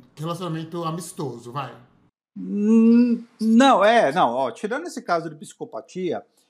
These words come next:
Speaker 2: eu acho o seguinte: é o que eu às vezes falo pra alguns amigos meus que, que tão terminando e tal, "Terminamos, não tô mais afim, não sei o quê."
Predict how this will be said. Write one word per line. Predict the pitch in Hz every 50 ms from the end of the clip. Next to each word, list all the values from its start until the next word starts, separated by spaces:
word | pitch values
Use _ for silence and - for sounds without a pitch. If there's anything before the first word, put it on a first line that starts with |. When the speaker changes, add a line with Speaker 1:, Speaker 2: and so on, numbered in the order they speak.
| _ _ _
Speaker 2:
eu | 143 151 156 160
acho | 165 170 170 - 185
o |
seguinte: | - 240 220 180 170 143 131 - -
é | 143 143
o | 147
que | - - -
eu | 175 196 208 160
às | 139 131
vezes | 147 147 160 156
falo | - - 139 139 151
pra | 151 151 156 143
alguns | 135 131 127 135 135 139
amigos | 127 123 127 127 123 123 120
meus | 120 117 113 117 120 131 135 -
que, | - _ 113 107
que | - _ 107
tão | - _ 127 117 113 117 113
terminando | - 117 107 113 143 160 147 131 131 139 139 131 123
e |
tal, | 117 - 123 131 147 - - _ _ _ _ _ _ -
"Terminamos, | 131 120 117 127 123 123 131 139 143 147 139 139 131
não | 127 123
tô | - 123
mais | 123 120 110 107
afim, | 107 - - - 139 139 135
não | 127 117
sei | 120 127
o | 117
quê." | - 143 -